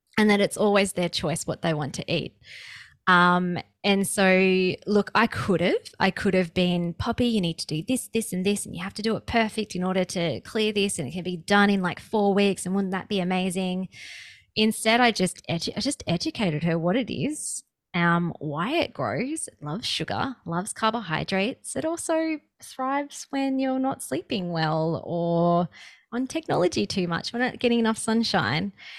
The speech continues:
And then just gave her the choice as to whether she wanted to do or not. And she's done a great job, but maybe, like, seventy percent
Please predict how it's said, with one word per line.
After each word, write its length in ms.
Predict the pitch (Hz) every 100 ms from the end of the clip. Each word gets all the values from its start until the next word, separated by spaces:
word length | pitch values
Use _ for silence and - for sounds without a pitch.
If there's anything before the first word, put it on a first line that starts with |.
| - - -
And 160 | 240 269
then 120 | 285
just 240 | 320 -
gave 220 | 277 269 208
her 180 | 208 233
the 100 | -
choice 600 | - 196 180 - - -
as 180 | 196 -
to 220 | 208 180 - _ -
whether 220 | 185 180
she 220 | 175 -
wanted 380 | 175 165 175 170
to 80 | 165
do 120 | 165
or 120 | 208
not. 300 | 156 147 151 -
And 160 | 247
she's 200 | - 349
done 180 | - 392
a 60 | 240
great 320 | - 214 240
job, 340 | 185 170 175 -
but 220 | 175 - _ -
maybe, 260 | 277 311 349
like, 260 | 339 302
seventy 380 | - 262 269 285
percent 580 | - 254 233 269 156